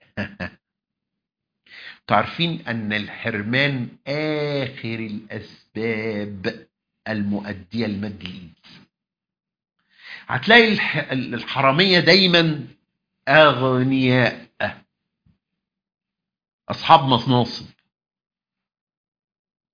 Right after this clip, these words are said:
أصحاب ملايين ومليارات. مش البيئة الفقيرة ماديًا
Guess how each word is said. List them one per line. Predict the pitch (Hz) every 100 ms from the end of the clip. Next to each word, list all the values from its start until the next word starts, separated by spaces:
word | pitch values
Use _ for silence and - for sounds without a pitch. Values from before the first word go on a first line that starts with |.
| _ -
أصحاب | - - 160 135
ملايين | 135 135 127 131 165 190
ومليارات. | 151 131 131 117 110 104 98 - - - _ _ _ _ _ _ _ _ _ _ _ _ _ _ _ _ _ _ _ _ _ _ _ _ _ _ _ _ _ _ _ _ _ _ _ _ _ _ _ _ _ _ _ - - -
مش | 143 180
البيئة | 143 180 220 190 143 113 - -
الفقيرة | 123 - 127 214 208 170
ماديًا | 156 156 113 101 110 214 240 202 151 127 104 80